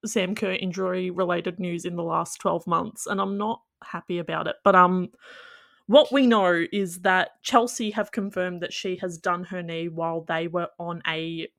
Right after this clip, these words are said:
pre-return to play camp in Morocco. Um, it's her second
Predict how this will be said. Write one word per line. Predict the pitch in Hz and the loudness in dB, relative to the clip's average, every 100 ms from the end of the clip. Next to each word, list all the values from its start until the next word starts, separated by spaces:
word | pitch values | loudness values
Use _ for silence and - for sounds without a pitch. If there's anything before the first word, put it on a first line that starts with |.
| - | -14
pre-return | - - 190 190 180 175 175 - _ _ 175 190 - 208 185 | -8 -2 0 0 -4 -6 -10 -14 _ _ -2 -2 0 -2 -2
to | 180 - | -4 -10
play | - 180 165 170 170 _ - | -4 -2 0 -4 -8 _ -12
camp | - 214 247 359 - - | 0 0 0 -4 -10 -6
in | 190 | -4
Morocco. | 180 165 165 170 233 262 381 - - - - - - | -2 0 -2 0 -2 0 -2 -8 -20 -20 -20 -8 2
Um, | 170 165 165 - | 2 2 -6 -8
it's | 190 - | -8 -2
her | 180 | -2
second | - 202 196 202 180 170 | 0 -2 -2 -4 -4 -8